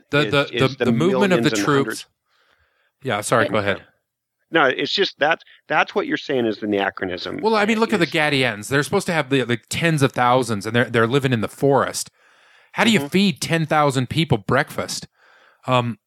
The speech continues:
Speaker 1: y-, y-, y-, you know, it's, it's extremely, it's an extremely difficult problem. Um, you know, and 'cause in the Book of Mormon, it has them burning the fields,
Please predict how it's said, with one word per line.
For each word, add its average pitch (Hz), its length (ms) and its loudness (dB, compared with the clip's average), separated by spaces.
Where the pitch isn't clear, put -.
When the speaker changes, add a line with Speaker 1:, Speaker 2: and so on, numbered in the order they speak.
Speaker 1:
y-, 143 200 -4
y-, 139 260 -4
y-, 139 180 2
you 135 140 0
know, 139 140 4
it's, 135 340 0
it's 151 180 0
extremely, 139 920 2
it's 131 100 0
an 131 80 -2
extremely 160 640 2
difficult 113 420 -4
problem. 98 480 0
Um, 127 260 0
you 151 100 0
know, 139 180 2
and 139 180 0
'cause 139 240 -4
in 143 180 -2
the 135 60 0
Book - 180 -2
of 135 80 -4
Mormon, 143 240 2
it 120 60 -4
has 127 240 -2
them 123 240 -2
burning 147 300 2
the 117 60 2
fields, 120 640 0